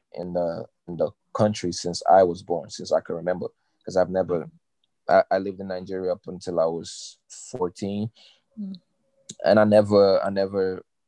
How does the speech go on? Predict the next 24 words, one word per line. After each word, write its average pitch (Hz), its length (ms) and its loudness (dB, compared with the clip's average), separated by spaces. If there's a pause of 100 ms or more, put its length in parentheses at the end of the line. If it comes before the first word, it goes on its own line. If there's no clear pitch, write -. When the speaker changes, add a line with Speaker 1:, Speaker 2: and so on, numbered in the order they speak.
(140)
Speaker 1:
witnessed - 720 -10 (180)
anything 87 760 -6 (240)
like 76 340 -4
this. - 500 -8
Well, 90 220 6
besides 95 760 2
the, 92 360 0
um, 82 380 -10 (580)
the 92 140 -2
Boko 92 340 -2
Haram 90 440 0
bombings 90 580 -4
that 90 140 0
Speaker 2:
Yeah. 101 60 -6
Speaker 1:
happen 90 520 -2 (640)
Speaker 2:
Yeah. 80 220 -8
Speaker 1:
often, 92 680 -2 (1080)
yeah, 90 200 -2
none 92 240 -2
of 95 240 -6
the, - 180 -8
I've 95 200 4
never 92 320 -2
experienced, 87 1040 -6